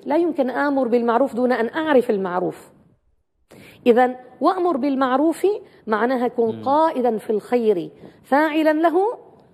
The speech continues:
Speaker 1: وآمراً به. إذا
Speaker 2: جميل.
Speaker 1: دعاك صديقك لمنكر، بل أمره بالمعروف ولا تكن تابعاً له.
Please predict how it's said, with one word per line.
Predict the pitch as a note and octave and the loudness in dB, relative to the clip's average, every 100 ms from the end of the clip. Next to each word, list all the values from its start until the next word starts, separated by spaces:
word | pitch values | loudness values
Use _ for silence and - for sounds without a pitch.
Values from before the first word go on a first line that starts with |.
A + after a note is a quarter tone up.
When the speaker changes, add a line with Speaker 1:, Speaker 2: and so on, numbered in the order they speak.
| _ - | _ -4
Speaker 1:
وآمراً | G3+ C#4 F4 A#4 - - D4+ E4+ D4+ B3+ | 0 2 0 -4 -6 -2 2 2 2 0
به. | A3+ G#3 B3 A#3+ G#3 E3 D#3+ - _ - | 0 -2 -2 -2 -2 -4 -8 -18 _ 0
إذا | A3+ A3 | 2 4
Speaker 2:
جميل. | A3 | 2
Speaker 1:
دعاك | A3 D4 C#4+ | -2 -2 -4
صديقك | - A3+ C4+ C4+ - | -6 -2 -2 -2 -2
لمنكر، | G#3+ A3 C#4+ D4 F4+ G4 - - - - - | 0 2 0 0 2 2 -2 -14 -20 -20 -14
بل | E3 G#3 G#3+ - - A3 | 0 0 0 -2 2 2
أمره | C4 E4+ F4 D#4 | 2 2 4 2
بالمعروف | D4+ C#4+ C4+ D4 F4 - | 0 -2 -2 0 -2 0
ولا | A3+ | 0
تكن | G#3 A3 G3+ F#3+ | 0 -2 -6 -2
تابعاً | G3+ E3+ E3 | -2 -2 -4
له. | E3+ D3+ | -4 -6